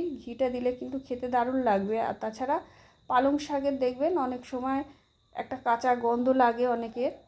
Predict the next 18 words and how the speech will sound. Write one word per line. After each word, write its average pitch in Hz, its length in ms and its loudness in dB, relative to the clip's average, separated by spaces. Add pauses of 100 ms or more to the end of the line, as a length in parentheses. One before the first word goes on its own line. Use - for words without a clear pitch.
(380)
সেই 294 280 2
গন্ধটা 240 440 4
কিন্তু 262 240 -4 (100)
এই 269 80 0 (120)
ঘিটা 233 360 -4
দিলে 233 260 0 (120)
একদমই 233 360 -4
লাগবে 214 380 0
না, 262 120 -2 (260)
খেতে 214 340 -6
কিন্তু 262 200 -4 (120)
দুর্দান্ত 220 440 -6 (120)
সুস্বাদু 240 520 -6
হবে। 269 180 2 (720)
আর 208 180 0
আপনারা 269 260 0 (100)
চাইলে 233 260 4 (120)
ফোড়নেতে 240 540 -2